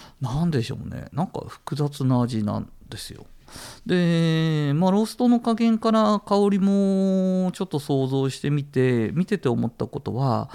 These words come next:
この入りムラがどうやっても起きるんですね。この、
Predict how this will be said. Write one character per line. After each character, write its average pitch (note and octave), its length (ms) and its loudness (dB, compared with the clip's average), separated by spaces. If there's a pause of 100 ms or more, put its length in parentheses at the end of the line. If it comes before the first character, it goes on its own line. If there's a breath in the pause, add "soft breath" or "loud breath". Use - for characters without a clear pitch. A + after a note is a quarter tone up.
(300 loud breath)
こ E3 120 0
の C#3 580 2 (120)
入 G3 220 4
り D#4+ 40 2
ム D#4 160 0
ラ C#4+ 180 2
が C#4 120 2
ど C4 160 2
う C4 60 2
や C4 80 2
っ B3+ 40 -6
て - 200 -6
も A#2+ 220 2
起 - 40 -18
き A2+ 120 -2
る F#2 100 -10
ん - 60 -20
で - 80 -20
す - 100 -14
ね。 A2+ 100 -6
こ B2 140 -8
の、 F#2 280 -8